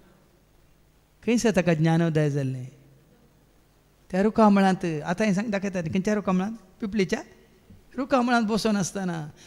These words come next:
दोळे धांपून संवसाराक, हां, दोळे धांपले ताणें. आनी ताजे आत्मीक दोळे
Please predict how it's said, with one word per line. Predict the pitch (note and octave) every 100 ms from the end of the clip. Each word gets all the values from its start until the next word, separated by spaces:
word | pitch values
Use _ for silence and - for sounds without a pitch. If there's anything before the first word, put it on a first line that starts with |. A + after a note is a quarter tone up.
| -
दोळे | G#3+ A#3+ A#3+
धांपून | A3+ A3 G#3+ G3+
संवसाराक, | G3 G#3+ G3+ A3+ A3 G#3
हां, | G#3+ D#4+ - - F#3+
दोळे | G#3 A3 G#3
धांपले | G3 F#3+ A3
ताणें. | G#3+ G#3 F3+ D#3+ D3+ D3+ _ _ _ _ _ _
आनी | -
ताजे | F#3+ G#3
आत्मीक | A3 A3 G#3
दोळे | G3+ G#3 G3+ G#3+ C#4